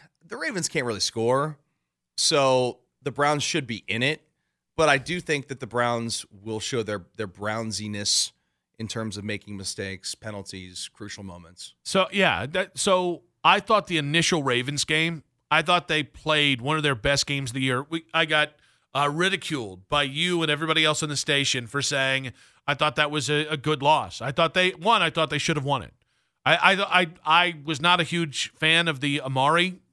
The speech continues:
Speaker 2: uh, play, and that being called, I thought it was ticky-tack by the officials, and I thought it cost the Browns a win. And I,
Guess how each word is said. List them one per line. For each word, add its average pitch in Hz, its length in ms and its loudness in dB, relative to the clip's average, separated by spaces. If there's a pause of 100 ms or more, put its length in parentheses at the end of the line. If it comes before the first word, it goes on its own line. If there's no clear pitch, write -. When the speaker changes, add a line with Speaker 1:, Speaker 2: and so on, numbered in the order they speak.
(180)
Speaker 2:
uh, 151 220 4
play, 180 480 0 (380)
and 143 240 0
that 160 260 4
being 170 180 0
called, 160 340 2
I 160 40 4
thought 151 180 0
it 135 40 -6
was 135 120 -4
ticky-tack 156 640 0
by 147 180 4
the 147 100 -2
officials, 147 520 -2
and 165 100 0
I 156 60 2
thought 156 200 0
it 151 100 -4
cost 147 300 2
the 147 80 -4
Browns 127 320 -2
a 139 40 -2
win. 165 240 2 (800)
And 160 460 4 (120)
I, 190 240 6